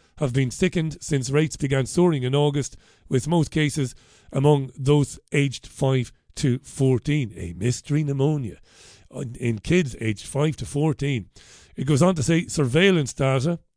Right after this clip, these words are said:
shows rates of the illness, which can prove life-threatening, are already nearly twice as high as the peak recorded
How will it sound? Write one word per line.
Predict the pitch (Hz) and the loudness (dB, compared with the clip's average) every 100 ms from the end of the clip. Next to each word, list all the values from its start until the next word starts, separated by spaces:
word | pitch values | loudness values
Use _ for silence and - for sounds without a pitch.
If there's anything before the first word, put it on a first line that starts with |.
| _ - - | _ -20 -20
shows | - 160 143 135 | -2 4 4 2
rates | 139 180 135 | 2 2 2
of | 139 | -2
the | 131 127 | -2 0
illness, | 151 143 - | 0 0 -6
which | - - | -8 -6
can | - 127 | -4 -2
prove | 185 214 156 | 2 2 2
life-threatening, | 156 202 180 - 196 165 131 127 - _ _ _ | 0 0 -2 0 2 2 0 -2 -6 _ _ _
are | - 151 | 2 4
already | 143 143 185 156 | 6 4 2 2
nearly | 156 143 | 0 0
twice | - 175 165 | 0 0 2
as | 127 135 | -2 0
high | 131 127 - _ - | 0 -2 -6 _ -6
as | 139 123 | -2 -2
the | 131 | 0
peak | 127 131 - - | 0 0 -2 -6
recorded | 127 - 120 117 113 | -6 0 0 0 -4